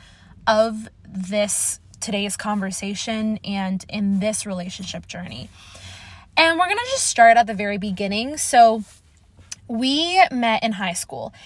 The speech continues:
And at this time, mind you, I had already been cheated on. I already have trust issues.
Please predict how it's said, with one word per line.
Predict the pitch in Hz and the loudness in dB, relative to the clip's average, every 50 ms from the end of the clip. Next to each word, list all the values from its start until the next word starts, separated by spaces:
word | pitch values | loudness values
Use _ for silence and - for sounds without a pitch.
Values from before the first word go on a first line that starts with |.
| - - - - - - - | -20 -20 -20 -20 -14 -6 -2
And | 254 247 254 247 240 240 240 240 240 - - _ - | 0 2 2 2 0 0 0 -4 -6 -8 -6 _ 2
at | 240 262 - | 2 2 2
this | - 320 339 - - | 2 0 2 0 -2
time, | - - 247 233 220 220 214 220 220 214 208 - - | -4 -2 0 2 2 2 0 -2 -2 -4 -6 -6 -4
mind | 226 226 220 214 220 220 202 - | -2 0 0 2 0 0 -2 -4
you, | 208 208 196 202 - | -4 -6 -6 -6 -4
I | - 190 202 214 | -2 0 0 0
had | 220 202 233 226 220 220 | 0 0 2 0 2 2
already | - 202 220 214 220 220 226 226 226 233 | 2 4 4 4 4 2 0 -2 -4 -4
been | 233 196 - 233 214 196 | -6 -6 -4 -4 -2 -2
cheated | - - 226 214 196 196 190 190 | -4 -4 -4 -4 -4 -4 -4 -4
on. | 165 170 185 202 220 240 247 - | -4 -4 -4 -4 -6 -6 -6 -6
I | 196 208 | -6 -4
already | 196 202 214 220 226 | -4 -4 -6 -6 -6
have | 214 202 202 214 202 208 202 | -6 -4 -2 0 0 0 -2
trust | 190 - - - 196 190 - - - | -4 -4 -2 0 0 0 -2 -4 -8
issues. | 180 180 - - 196 190 196 208 240 269 269 | -8 -8 -8 -6 -6 -6 -6 -6 -6 -6 -8